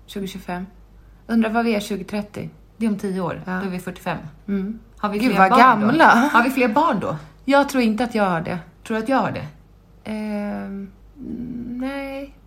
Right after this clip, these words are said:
Speaker 2: Vi måste göra en ny sån här. Jag vet inte
Speaker 1: Idag
Speaker 2: när vi
Speaker 1: om ett
Speaker 2: gjorde den
Speaker 1: år.
Speaker 2: sist.
Speaker 1: Idag om ett år.
Speaker 2: Ja.
Speaker 1: Ja.
Speaker 2: Vi måste ju kolla upp när vi gjorde den sist.
Speaker 1: Ja, det kan vi göra.
Speaker 2: Så att vi kan stämma av.
Speaker 1: Mm.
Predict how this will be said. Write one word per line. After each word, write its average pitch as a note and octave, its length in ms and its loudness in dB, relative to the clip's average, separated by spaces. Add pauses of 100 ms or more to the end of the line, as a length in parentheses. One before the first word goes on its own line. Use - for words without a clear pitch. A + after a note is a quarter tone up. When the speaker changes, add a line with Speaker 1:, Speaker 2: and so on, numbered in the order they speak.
(180)
Speaker 2:
Vi A#3+ 220 8
måste C#4 280 6
göra C4+ 200 10
en B3+ 80 6
ny E4 260 2
sån C4+ 220 4
här. F3+ 460 2 (220)
Jag A3+ 120 2
vet C#4+ 120 2
inte G#3+ 160 6
Speaker 1:
Idag G#3 60 10
Speaker 2:
när B3 60 6
vi B3 60 2
Speaker 1:
om A#3 80 4
ett G#3 100 2
Speaker 2:
gjorde G#3+ 120 6
den - 80 6
Speaker 1:
år. - 40 4
Speaker 2:
sist. - 380 -2 (220)
Speaker 1:
Idag G3+ 280 4
om G3 80 2
ett G#3 100 2
år. F#3 220 4
Speaker 2:
Ja. G#3+ 320 2 (260)
Speaker 1:
Ja. A3 260 0 (840)
Speaker 2:
Vi B3+ 140 2
måste C4 220 4
ju B3+ 60 -4
kolla B3 180 4
upp C4+ 120 -2
när C#4 100 0
vi C4 80 4
gjorde G#3+ 180 0
den G#3 140 -2
sist. A3+ 500 -6
Speaker 1:
Ja, G#3 140 0
det A3+ 80 -4
kan A#3 100 -2
vi A3 60 0
göra. E3+ 180 -2 (200)
Speaker 2:
Så - 140 -10
att G3+ 140 -6
vi G#3+ 80 -4
kan G3 220 -2
stämma G#3 300 0 (160)
av. - 140 -2
Speaker 1:
Mm. G3+ 380 -2